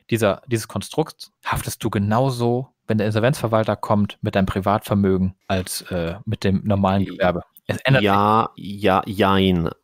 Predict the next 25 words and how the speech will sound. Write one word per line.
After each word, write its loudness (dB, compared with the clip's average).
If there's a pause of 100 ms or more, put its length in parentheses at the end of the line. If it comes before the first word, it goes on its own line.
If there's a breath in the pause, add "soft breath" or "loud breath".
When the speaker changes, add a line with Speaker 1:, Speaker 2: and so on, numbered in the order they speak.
(140)
Speaker 1:
Also -2
Speaker 2:
Also 4
Speaker 1:
das 4
Speaker 2:
es -2
Speaker 1:
ist 2
das, 4
Speaker 2:
sind 2
Speaker 1:
was 0
der 2
Notar, 0
also 2
ich -6
habe -2
zwei 0
Notar-, 0
Notare, -8
ist -14
die -12 (140)
Mehrzahl -10
Notare? -4 (300 loud breath)
Notar, 0
Speaker 2:
Ja. 2 (100)
Speaker 1:
keine -2
Ahnung. 0 (480 loud breath)
Ähm, 0